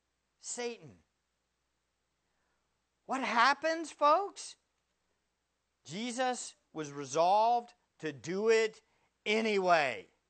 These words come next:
Isn't this just like Paul? Everywhere he goes, all the disciples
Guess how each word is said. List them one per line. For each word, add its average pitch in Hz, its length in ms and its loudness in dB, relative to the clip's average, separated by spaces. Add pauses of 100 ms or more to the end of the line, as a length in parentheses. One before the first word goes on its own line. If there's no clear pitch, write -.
(2500)
Isn't 277 240 -8
this 294 180 -8
just 269 200 -8
like 302 180 -4
Paul? 359 600 2 (580)
Everywhere 381 520 6
he 330 140 2
goes, 349 680 8
all 339 220 6
the 370 100 -2
disciples 330 840 0